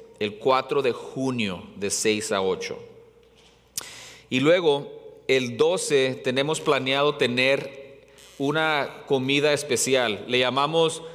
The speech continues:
comida para conocer a los líderes.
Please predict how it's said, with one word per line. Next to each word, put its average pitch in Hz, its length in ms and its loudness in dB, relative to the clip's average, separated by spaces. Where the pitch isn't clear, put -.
comida 156 560 2
para 135 220 2
conocer 139 680 2
a 135 80 0
los 120 220 -2
líderes. 131 760 0